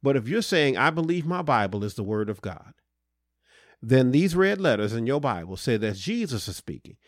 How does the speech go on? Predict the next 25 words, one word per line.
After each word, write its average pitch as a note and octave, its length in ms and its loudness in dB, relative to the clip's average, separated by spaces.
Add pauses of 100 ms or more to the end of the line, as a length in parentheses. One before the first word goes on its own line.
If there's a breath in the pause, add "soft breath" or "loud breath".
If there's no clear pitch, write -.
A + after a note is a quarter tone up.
(200 soft breath)
If G#2+ 180 -6
you D3+ 80 4
believe D#3 400 0
on F#3 160 0
Jesus F3 380 -2
Christ G#2 320 -2
and A2+ 100 -4
you A#2 60 -2
know B2+ 200 0
who E3+ 180 0
he F#3 180 0
is, A2 160 0
you C3 100 0
know C3 160 2
that C3 120 -2
he C3 100 -2
has A#2 240 0
authority, B2+ 440 -2
you B2+ 120 -4
know B2+ 180 0
he D3 220 0
and D#3+ 100 -2
God A#2+ 240 0
are C#3+ 100 0
one. G#2+ 320 -4